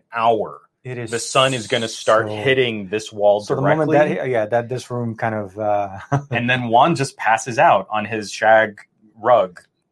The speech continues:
Speaker 2: Very
Speaker 1: on the
Speaker 2: nice.
Speaker 1: floor.
Speaker 2: Yeah. That's,
Speaker 1: It,
Speaker 2: that's
Speaker 1: it helps with the sound.
Speaker 2: It does help a little bit with the sound. I, I,
Speaker 1: There's a
Speaker 2: I can
Speaker 1: little less
Speaker 2: imagine
Speaker 1: room ring in here. It's
Speaker 2: Well,
Speaker 1: nice.
Speaker 2: your old place had more the, uh, the, the sound dampening, uh, material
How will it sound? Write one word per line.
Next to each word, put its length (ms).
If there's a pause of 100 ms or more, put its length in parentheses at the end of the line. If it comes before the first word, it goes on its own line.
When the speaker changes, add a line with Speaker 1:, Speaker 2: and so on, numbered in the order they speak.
(240)
Speaker 2:
Very 120
Speaker 1:
on 60
the 80
Speaker 2:
nice. 80
Speaker 1:
floor. 360 (120)
Speaker 2:
Yeah. 320 (540)
That's, 180
Speaker 1:
It, 80
Speaker 2:
that's 140
Speaker 1:
it 40
helps 200
with 100
the 60
sound. 300 (200)
Speaker 2:
It 100
does 160
help 140
a 20
little 180
bit 80
with 100
the 60
sound. 240
I, 40
I, 40 (140)
Speaker 1:
There's 220
a 40
Speaker 2:
I 120
can 60
Speaker 1:
little 160
less 240
Speaker 2:
imagine 280
Speaker 1:
room 340
ring 480
in 160
here. 340
It's 100
Speaker 2:
Well, 100
Speaker 1:
nice. 80
Speaker 2:
your 140
old 180
place 180
had 160
more 280
the, 260
uh, 180
the, 100 (180)
the 80
sound 280
dampening, 380
uh, 220
material 80